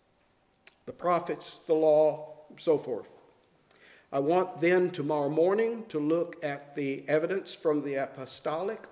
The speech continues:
authors in the New Testament. How do they present who Jesus was? And then tomorrow afternoon, after we've eaten and you're half asleep, we will finish up with Jesus' own testimony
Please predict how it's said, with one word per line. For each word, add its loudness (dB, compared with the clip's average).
authors -4
in -6
the -10
New -2
Testament. -8
How -2
do -2
they 4
present -2
who 2
Jesus -4
was? -4
And 0
then 4
tomorrow 2
afternoon, 2
after -2
we've -2
eaten 0
and 0
you're 0
half -6
asleep, 0
we 4
will 4
finish 0
up 0
with -2
Jesus' -4
own 0
testimony -8